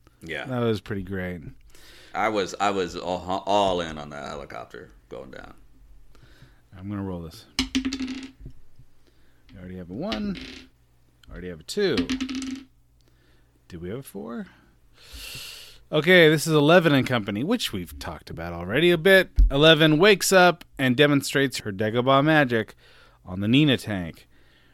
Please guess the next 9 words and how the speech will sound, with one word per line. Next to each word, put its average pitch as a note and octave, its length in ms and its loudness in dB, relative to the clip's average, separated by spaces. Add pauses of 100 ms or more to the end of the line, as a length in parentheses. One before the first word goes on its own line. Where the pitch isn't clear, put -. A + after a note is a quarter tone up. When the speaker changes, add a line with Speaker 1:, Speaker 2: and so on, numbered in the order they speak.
(120)
Speaker 2:
Brenner A#2+ 600 0
finally F#3 560 2
explains D#3 480 0
his G#2+ 260 -6
history E3 540 0
and D3+ 100 2
intentions A#2+ 640 -2
with F#2+ 240 -10
Eleven. G2+ 640 -4